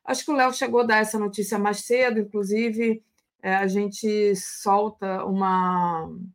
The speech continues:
uma nota do, ai, meu Deus, esqueci agora, mas do,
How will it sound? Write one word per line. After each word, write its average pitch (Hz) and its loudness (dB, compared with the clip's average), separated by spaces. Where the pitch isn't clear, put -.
uma 180 0
nota 196 0
do, 175 -2
ai, 170 -10
meu 165 -4
Deus, 151 -6
esqueci 180 -6
agora, 151 -2
mas 165 -6
do, 170 -4